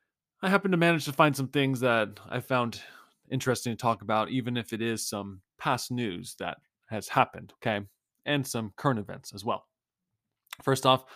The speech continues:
we're gonna talk a little bit, and it won't take that long to talk about it, but we'll talk today a little bit about how Elon Musk sells seven point nine two million Tesla shares. That's worth six point eight eight billion dollars, okay?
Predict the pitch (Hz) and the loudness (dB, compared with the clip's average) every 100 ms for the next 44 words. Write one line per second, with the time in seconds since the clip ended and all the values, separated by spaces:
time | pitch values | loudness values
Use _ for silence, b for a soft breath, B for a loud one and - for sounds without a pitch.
0 | B B 135 143 139 151 131 131 131 127 | B B 0 2 6 4 6 4 4 4
1 | 147 - 113 107 127 131 110 120 120 117 | 2 -2 -10 -4 0 0 0 0 2 2
2 | 117 107 113 - 104 110 107 107 110 117 | 0 -2 -6 -4 0 0 2 0 0 2
3 | 135 - 113 - 123 120 117 113 113 113 | 2 0 -10 -2 2 4 4 2 2 0
4 | 110 113 123 120 120 113 117 - - - | 0 -2 0 0 0 0 0 -4 -6 -2
5 | 113 - 117 113 110 117 113 - 101 95 | -2 0 -4 -4 -8 -6 -6 -6 -12 -8
6 | 107 - 117 104 104 107 107 101 - 107 | -8 -8 -8 -6 -4 -4 -4 -6 -8 -6
7 | - 120 - 127 127 98 98 95 104 - | -4 -4 0 0 0 -4 -10 -8 -8 -6
8 | - - - - 110 92 107 - - 104 | -8 -8 -12 -10 -10 -8 -8 -10 -20 -20
9 | _ _ _ _ 113 110 104 98 120 113 | _ _ _ _ -6 -6 -8 -4 -2 0
10 | 113 104 90 95 98 117 131 - B B | 0 -2 0 2 4 2 -2 -10 B B
11 | B B 123 123 | B B 0 0